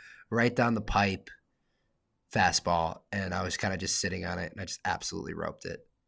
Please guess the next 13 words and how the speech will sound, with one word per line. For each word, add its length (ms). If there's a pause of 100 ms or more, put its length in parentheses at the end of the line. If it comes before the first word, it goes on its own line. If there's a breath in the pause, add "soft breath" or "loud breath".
Also, 360
an, 220
a 60
very 260
memorable 800
at 160
bat, 360
we 60
played 360 (400)
L 160
T, 520 (160)
which 240
was, 400